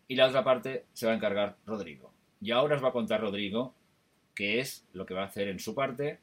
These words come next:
aunque ya lo intuís porque yo he hecho una media y tal, y que va a, a, a cómo lo va a plantear. Esos episodios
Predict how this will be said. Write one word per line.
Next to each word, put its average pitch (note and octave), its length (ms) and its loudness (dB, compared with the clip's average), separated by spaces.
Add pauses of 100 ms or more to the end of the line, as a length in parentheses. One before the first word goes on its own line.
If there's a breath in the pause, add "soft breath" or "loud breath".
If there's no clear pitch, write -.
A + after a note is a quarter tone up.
(120)
aunque D#2 320 -14
ya F2+ 300 -4
lo F2 140 -4
intuís F#2+ 440 -6
porque D#2+ 280 -12
yo F2 120 -10
he F#2+ 100 -6
hecho F#2 160 -10
una F2+ 160 -8
media F2+ 500 -6 (440 soft breath)
y G2 100 -8
tal, B2 240 -2 (840)
y C3 220 -6
que B2 160 2
va A#2 380 2
a, F#2 920 -2
a, E2 680 -8 (1500)
a - 60 -16
cómo G#2 220 0
lo G2 80 4
va G2 80 4
a F#2+ 40 2
plantear. F2+ 420 -10 (520 soft breath)
Esos D3+ 220 0
episodios D3+ 640 4